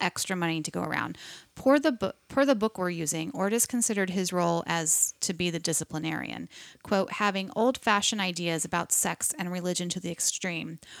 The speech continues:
Ortis was a strong believer in harsh discipline and punishment, which he doled out regularly. It wasn't uncommon for Ortis to suddenly attack one of the children in an inappropriately intense fashion that often left the child bleeding or covered with bruises."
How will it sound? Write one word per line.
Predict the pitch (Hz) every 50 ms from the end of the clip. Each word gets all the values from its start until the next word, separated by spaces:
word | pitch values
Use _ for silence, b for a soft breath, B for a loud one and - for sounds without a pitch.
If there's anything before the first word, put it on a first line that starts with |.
| B B B
Ortis | - 196 202 202 214 208 -
was | 202 185
a | 175
strong | - - - 208 185 202 208
believer | 202 202 196 202 196 175 185 165
in | 170 165
harsh | - - 208 214 220 -
discipline | - - 196 - - - - 190 180 175
and | 165 165
punishment, | - - 180 175 170 170 - - - - - -
which | 180 170 - -
he | 180 170
doled | - 180 180 185 202 196
out | 202 190 202 - 180 165
regularly. | 160 156 147 156 147 147 156 156 156 143 104 98 180 - B B B B B B B B B
It | - 202 185 190
wasn't | 202 220 214 269 262 - -
uncommon | 226 233 254 - - 240 226 208 190 165 165 170
for | - 196
Ortis | - 190 190 185 185 190 - -
to | 190 180
suddenly | - - 208 196 214 226 240 226
attack | 214 - - - 190 175 - - -
one | 185 185
of | 190
the | 185 202
children | - - - 190 180 175 180 170 170 170
in | 160 170
an | 170 170 165 -
inappropriately | - 202 208 226 226 - - 214 196 190 - 202 190 - - - 180 180 180 - - -
intense | 190 202 214 220 208 - 202 190 185 - -
fashion | - - 180 156 - - 175 170
that | 165 170 - -
often | - 185 175 - - 208 202
left | 196 190 -
the | -
child | 185 - - 190 180 190 175 185 180 175 -
bleeding | - 170 190 196 202 214 214 214 202
or | - 180
covered | 175 - - - - 185 175 180 180 175 180
with | 180 175 - _
bruises." | - - - 175 165 190 170 71 76 - - - - -